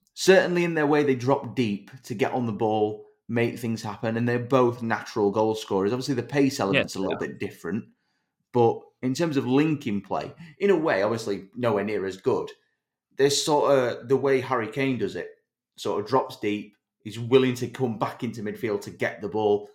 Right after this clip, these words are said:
Speaker 1: and then get up the pitch and, and he's a poacher. So, big fan of Joel Piroe, love him to bits, cracking player, probably for me the best, best all-round attacker in the Championship, I would go as far as saying, in terms of the way he can link play, score goals, things like that.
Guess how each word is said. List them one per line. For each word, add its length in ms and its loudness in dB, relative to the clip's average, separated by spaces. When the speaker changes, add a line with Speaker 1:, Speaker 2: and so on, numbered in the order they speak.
Speaker 1:
and 140 -10
then 140 -2
get 100 2
up 140 -2
the 60 -4
pitch 320 -6
and, 220 -6
and 320 -8
he's 80 -6
a 60 -2
poacher. 520 -2
So, 560 2
big 200 2
fan 180 2
of 80 -4
Joel 260 0
Piroe, 360 0
love 180 0
him 120 -2
to 100 -10
bits, 320 0
cracking 360 -6
player, 240 0
probably 280 -2
for 100 -6
me 180 -4
the 120 -4
best, 460 -6
best 380 -6
all-round 440 2
attacker 400 -10
in 80 -6
the 80 -8
Championship, 600 -6
I 80 2
would 140 -2
go 120 -2
as 80 -4
far 300 0
as 120 -8
saying, 280 -4
in 40 -4
terms 220 -4
of 60 -16
the 120 -2
way 160 2
he 60 0
can 220 -6
link 260 -6
play, 240 -2
score 360 2
goals, 340 0
things 200 -4
like 200 0
that. 220 0